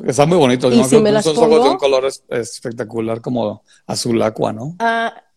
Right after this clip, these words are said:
Speaker 2: como, como verdes. Sí,
Speaker 1: Yo los veo,
Speaker 2: creo,
Speaker 1: sí, se ve,
Speaker 2: pero
Speaker 1: es que están muy claros, muy
Speaker 2: es que
Speaker 1: claros.
Speaker 2: no, no se ven mucho ahí, pero sí son
Speaker 1: Sí, los
Speaker 2: verdes.
Speaker 1: tienes bien
Speaker 2: Entonces, el
Speaker 1: bonitos.
Speaker 2: Gracias, Oscar. Eh, perdón, <laughs> Alfredo, ya es-, extraño a Oscar. Y este,
Speaker 1: Sí,
Speaker 2: pero
Speaker 1: no
Speaker 2: fíjate
Speaker 1: llega.
Speaker 2: que, sí, no llega.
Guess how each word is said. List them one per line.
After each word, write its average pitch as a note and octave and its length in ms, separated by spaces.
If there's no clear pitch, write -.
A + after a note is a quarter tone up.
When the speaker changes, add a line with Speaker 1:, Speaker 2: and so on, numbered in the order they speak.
Speaker 2:
como, E3+ 340
como D#3+ 320
verdes. E3 560
Sí, - 200
Speaker 1:
Yo B2 100
los B2 140
veo, C#3+ 100
Speaker 2:
creo, D#3+ 140
Speaker 1:
sí, B2+ 100
se B2 120
ve, C3 60
Speaker 2:
pero C3 120
Speaker 1:
es - 60
que C#3 80
están C#3 340
muy C#3 140
claros, A2+ 420
muy C#3 120
Speaker 2:
es F#3+ 80
que C4 120
Speaker 1:
claros. A#3 200
Speaker 2:
no, A3+ 60
no A3 120
se B3 160
ven A3+ 220
mucho G#3 220
ahí, F3+ 180
pero E3+ 380
sí - 340
son F3 200
Speaker 1:
Sí, D#3 80
los C3 80
Speaker 2:
verdes. B2 160
Speaker 1:
tienes C3+ 240
bien B2+ 120
Speaker 2:
Entonces, - 120
el F#3+ 120
Speaker 1:
bonitos. - 380
Speaker 2:
Gracias, E3 640
Oscar. - 200
Eh, - 120
perdón, F3+ 480
<laughs> - 80
Alfredo, E3+ 420
ya F3+ 100
es-, F3+ 140
extraño G3 360
a - 20
Oscar. - 220
Y G#3+ 180
este, C3 460
Speaker 1:
Sí, C3+ 60
Speaker 2:
pero A#3 140
Speaker 1:
no A#3+ 60
Speaker 2:
fíjate C4+ 320
Speaker 1:
llega. - 0
Speaker 2:
que, - 680
sí, G3+ 220
no G3 120
llega. F3+ 300